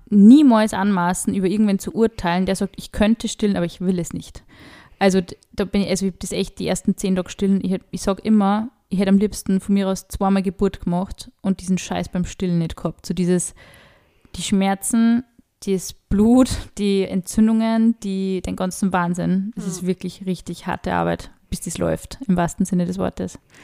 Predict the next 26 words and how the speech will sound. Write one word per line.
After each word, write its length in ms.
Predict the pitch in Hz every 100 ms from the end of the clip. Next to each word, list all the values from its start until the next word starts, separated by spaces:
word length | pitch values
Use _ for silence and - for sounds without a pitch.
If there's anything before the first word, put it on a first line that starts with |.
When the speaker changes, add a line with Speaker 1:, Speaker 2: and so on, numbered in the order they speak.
| - - -
Speaker 2:
Ja, 160 | - - -
und 160 | 185 185
mehr 180 | 196
dazu 280 | 277 302 254
könnt 220 | - 202 -
ihr 120 | 151
im 140 | 147
Mama-Geflüster 840 | 143 214 392 180 - 165 - 156
hören. 400 | 160 147 226 202 170
Speaker 1:
Mhm, 420 | 185 175 190 196
mhm. 40 | 180
Speaker 2:
Und 100 | 196
ich 140 | 269
dachte 280 | 202 190 208
mir, 140 | 180
ich 180 | 196 - -
schock 340 | - 196 -
dich 160 | 196 -
jetzt 240 | 160 -
noch 120 | 160
mit 120 | 170
einer 120 | 156 160
kleinen 240 | 156 147
Nachricht 340 | 131 151 170 -
zum 100 | 151
Schluss. 300 | - 156